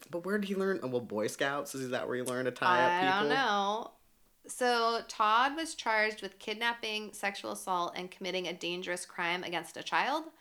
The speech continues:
Speaker 2: He took a plea deal, but he was charged as an adult.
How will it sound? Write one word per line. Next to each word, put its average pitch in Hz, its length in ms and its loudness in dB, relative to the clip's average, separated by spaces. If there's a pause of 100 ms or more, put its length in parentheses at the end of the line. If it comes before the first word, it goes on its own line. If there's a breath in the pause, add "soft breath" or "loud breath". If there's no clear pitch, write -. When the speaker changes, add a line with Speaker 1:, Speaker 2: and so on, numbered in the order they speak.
(460 loud breath)
Speaker 2:
He 254 300 2
took 285 200 -6
a 247 60 -4
plea 196 280 -4
deal, 254 520 0
but 220 100 -2
he 220 160 -4
was 277 160 -2
charged 208 580 -2
as 190 200 0
an 185 80 -6
adult. - 500 -6